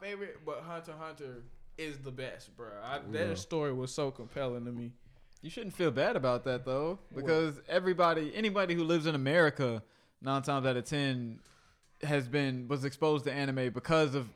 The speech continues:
Speaker 3: a big mainstream anime. That's the only reason
Speaker 2: Factual.
Speaker 3: it
Speaker 2: That
Speaker 3: came
Speaker 2: you
Speaker 3: over
Speaker 2: even
Speaker 3: here.
Speaker 2: fuck
Speaker 1: No, but
Speaker 2: with.
Speaker 3: So
Speaker 1: because
Speaker 3: we are all like that. Nobody can say that, "Oh, I, I came up on anime that didn't nobody watch or know about."
Speaker 2: <laughs>
Speaker 3: If they talking about shit like that, then they, they
Speaker 1: But I
Speaker 3: lying.
Speaker 1: feel
Speaker 3: They gotta be.
Speaker 1: But
Speaker 2: I don't know
Speaker 1: people's
Speaker 2: about
Speaker 1: like
Speaker 2: that.
Speaker 3: If they,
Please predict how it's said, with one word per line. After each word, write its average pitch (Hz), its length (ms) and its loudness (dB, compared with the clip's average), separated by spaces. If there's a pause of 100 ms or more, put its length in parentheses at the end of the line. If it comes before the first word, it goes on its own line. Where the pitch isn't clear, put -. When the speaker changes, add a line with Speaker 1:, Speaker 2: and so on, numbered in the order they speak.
(100)
Speaker 3:
a 135 100 2
big 123 360 0
mainstream 135 480 -2
anime. 131 380 0
That's 160 180 0
the 160 100 -4
only 156 120 -4
reason 147 220 4
Speaker 2:
Factual. 117 320 -2 (340)
Speaker 3:
it 147 240 -2
Speaker 2:
That 156 220 8
Speaker 3:
came 156 80 6
Speaker 2:
you 156 100 12
Speaker 3:
over 147 240 10
Speaker 2:
even 135 120 8
Speaker 3:
here. 131 100 6 (140)
Speaker 2:
fuck - 100 0
Speaker 1:
No, 143 80 6
but 139 100 6
Speaker 2:
with. 123 100 0
Speaker 3:
So 160 140 8
Speaker 1:
because - 160 12
Speaker 3:
we - 60 8
are 139 160 6
all 185 280 12
like 139 260 6
that. 123 160 2
Nobody 175 480 8
can 151 160 2
say 139 220 4
that, 127 200 4
"Oh, 151 240 6
I, 139 120 2 (140)
I 151 100 -2
came 147 300 -4
up 139 180 -2
on 131 160 0
anime 139 200 0 (120)
that 120 140 -4
didn't 139 280 -4
nobody 135 460 0
watch 131 340 0
or 131 100 6
know 143 180 8
about." 131 440 4
Speaker 2:
<laughs> - 60 -8
Speaker 3:
If - 200 -2
they 214 100 4
talking 208 300 4
about 202 160 6
shit 202 140 -2
like 180 200 2
that, 226 260 0
then 175 180 -2
they, 196 200 0
they 156 160 -4
Speaker 1:
But 160 140 4
I 262 100 8
Speaker 3:
lying. 185 160 4
Speaker 1:
feel 113 80 4
Speaker 3:
They 127 140 0
gotta - 240 4
be. 95 340 0
Speaker 1:
But - 80 2
Speaker 2:
I - 40 6
don't 220 80 4
know 226 40 6
Speaker 1:
people's 233 280 8
Speaker 2:
about 214 80 8
Speaker 1:
like 214 140 10 (180)
Speaker 2:
that. - 40 2
Speaker 3:
If 151 80 2
they, 202 120 8